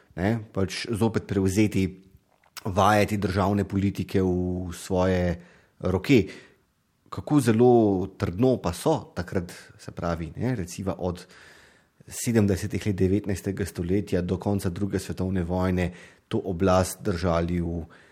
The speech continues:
eh, svojih, eh, rokah, so nemara tudi v tem času, eh, postali, eh, lutke, zdaj v rokah premierjev, ministrov in, eh, tako naprej, ali so imeli večji vpliv na dogajanje,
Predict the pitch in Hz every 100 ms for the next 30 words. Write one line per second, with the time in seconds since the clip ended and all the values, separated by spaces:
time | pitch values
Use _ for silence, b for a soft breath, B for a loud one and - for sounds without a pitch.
0 | b - 92 92 - 98 - 87 87 85
1 | - 87 90 65 - - 101 90 87 104
2 | 92 - - - 101 - - 98 92 92
3 | 101 - 98 92 104 104 101 120 123 -
4 | 135 185 180 143 156 170 190 190 B B
5 | B B B - 160 - 151 - 135 139
6 | 147 151 143 b b b b 104 123 127
7 | 151 - 135 127 107 104 117 120 110 104
8 | - 110 - 104 104 104 110 107 107 95
9 | 98 117 - 107 113 98 95 101 98 98
10 | 101 107 104 104 151 196 B B B B
11 | _ 143 156 156 - 143 131 135 131 131
12 | 131 127 120 98 95 127 127 - 117 110
13 | - 104 110 104 92 92 101 95 98 95
14 | 95 95 90 87